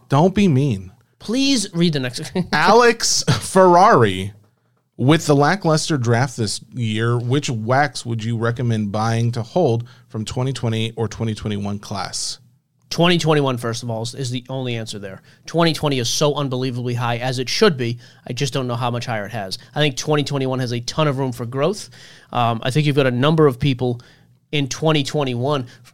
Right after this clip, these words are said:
Speaker 2: So let's go with that hypothetical we said.
Speaker 1: Mm-hmm.
Speaker 2: Hey, maybe skill position guys start getting more hype. If you had to pick a wide receiver right, you know what? Where's Chris? Let's ask Chris this question. Chris,
Speaker 1: <laughs>
Speaker 2: if you had to pick a wide receiver right now to build your team around for ten years,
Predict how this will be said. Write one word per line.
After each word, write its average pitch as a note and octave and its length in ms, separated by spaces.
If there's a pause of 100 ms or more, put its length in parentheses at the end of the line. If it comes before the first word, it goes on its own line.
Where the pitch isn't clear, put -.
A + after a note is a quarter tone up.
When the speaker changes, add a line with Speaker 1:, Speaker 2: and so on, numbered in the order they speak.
(200)
Speaker 2:
So E3 160
let's F3+ 160
go F3 140
with D#3+ 80
that D3 140
hypothetical C3 520
we A#2 100
said. G#2+ 240
Speaker 1:
Mm-hmm. G#2+ 100 (260)
Speaker 2:
Hey, C#3+ 180
maybe C3+ 320
skill D3 240
position C3 380
guys A#2+ 220
start B2 180
getting A#2+ 200
more A#2 180
hype. A#2+ 280 (1300)
If C#3 180
you G3 160
had A3 140
to D#3+ 80
pick F#3 240
a C3 100
wide C3+ 280
receiver B2+ 380
right, A#2 240 (220)
you F#3+ 80
know F#3+ 80
what? - 200
Where's F3 200
Chris? - 360
Let's D#3 140
ask A#2 180
Chris - 220
this A2 140
question. A2+ 420 (140)
Chris, D3 340 (240)
Speaker 1:
<laughs> G#3+ 240
Speaker 2:
if C#3+ 120
you G3+ 100
had A#3 80
to A#3 80
pick G#3 220
a E3 40
wide C#3+ 240
receiver C3+ 400
right B2+ 200
now C3+ 140
to B2 80
build B2+ 260
your B2 80
team A#2+ 260
around A2 140
for A2+ 120
ten C3+ 280
years, G#2 400